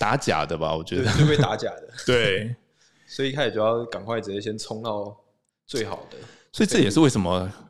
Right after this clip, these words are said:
Speaker 1: 这可以回答，就是大家可能会有这个疑虑，为什么我们说我们要做高频交易，说这么久了，为什么现在才在做？大家真的不要把这件事情想得那么简单。
Speaker 2: 嗯。
Speaker 1: 非常非常困难，你只要没有准备好，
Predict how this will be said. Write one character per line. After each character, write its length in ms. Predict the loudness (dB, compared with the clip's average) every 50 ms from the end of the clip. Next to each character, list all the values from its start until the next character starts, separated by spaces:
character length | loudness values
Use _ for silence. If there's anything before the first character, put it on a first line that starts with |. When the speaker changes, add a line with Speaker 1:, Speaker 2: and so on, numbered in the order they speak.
| _ _
Speaker 1:
这 240 | -4 0 0 0 0
可 220 | 0 -2 0 2
以 80 | 2 2
回 240 | 2 0 -2 -4 -2
答， 540 | -2 -2 -2 -2 -2 -2 -4 -4 -6 -8 -10 -10
就 100 | -8 -8
是 100 | -8 -6
大 160 | -4 -2 0
家 80 | 0 0
可 120 | -2 -4
能 160 | -6 -6 -2
会 120 | 0 0 0
有 80 | 0 -2 -8 -10
这 120 | -8 -8
个 80 | -8 -8
疑 200 | -8 -10 -10 -8
虑， 200 | -6 -4 -2 0
为 160 | 2 2 2
什 140 | 2 0 -4
么 100 | -6 -6
我 80 | -6
们 300 | -8 -8 -10 -12 -14 -16 -16
说 300 | -12 -6 0 2 2 2
我 60 | 2
们 120 | 0 -2
要 80 | -4 -4
做 160 | -2 -2 -2
高 200 | 0 0 -2 -2
频 120 | -4 -8 -16 -8
交 240 | -4 -2 0 0
易， 80 | 0 -2
说 340 | -4 -4 0 2 4 4 2
这 200 | 2 2 0 0
么 120 | 0 -2 -6
久 260 | -8 -8 -8 -8 -8
了， 260 | -8 -10 -8 -2 0
为 80 | 0 0
什 100 | 0 -2
么 80 | -8
现 220 | -8 -6 -4 -2 -2
在 140 | -2 -2
才 160 | -2 -4 -8 -8
在 180 | -8 -8 -10
做？ 280 | -10 -10 -10 -10 -10 -12 _ _ _ -20 -20 -20 -20 _ _ _
大 100 | -4 -2
家 60 | 0
真 120 | 0 2 0
的 60 | 0
不 80 | 2 2
要 140 | 2 2
把 180 | 2 0 -4 -6
这 140 | -6 -6 -6
件 140 | -6 -6 -4
事 60 | -6
情 140 | -6 -6 -8
想 160 | -8 -10 -10 -10
得 60 | -10
那 80 | -12 -12
么 100 | -12 -12
简 180 | -12 -14 -16 -14 -10
单。 180 | -10 -10 -10 _ _ _ _ _ _ _ _ -18
Speaker 2:
嗯。 240 | -16 -16 -16 -18 -20 -18
Speaker 1:
非 460 | -16 -6 -2 0 0 0 0 -2 -4
常 300 | -6 -6 -8 -8 -8 -6
非 100 | -6 -6
常 140 | -6 -6 -8
困 180 | -8 -8 -8 -6
难， 160 | -6 -6 -6
你 80 | -6 -6
只 120 | -4 -4
要 100 | -4 -2
没 120 | -2 0 0
有 120 | 0 0
准 220 | 0 -2 -6 -8 -6 -6
备 160 | -6 -6 -6
好， 400 | -6 -8 -8 -8 -10 -10 -12 _